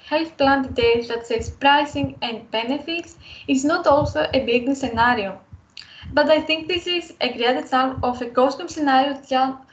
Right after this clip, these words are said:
you can try to build on your own health bot.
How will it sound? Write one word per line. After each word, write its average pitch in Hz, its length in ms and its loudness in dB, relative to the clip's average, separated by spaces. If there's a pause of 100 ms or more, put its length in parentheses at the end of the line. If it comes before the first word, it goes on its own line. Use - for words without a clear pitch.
(260)
you 254 160 -2
can 262 280 -2
try 247 380 2
to - 80 -10
build 247 300 -10 (120)
on 262 220 0
your 233 200 -4
own 233 180 -2
health 254 380 -4
bot. 190 300 -4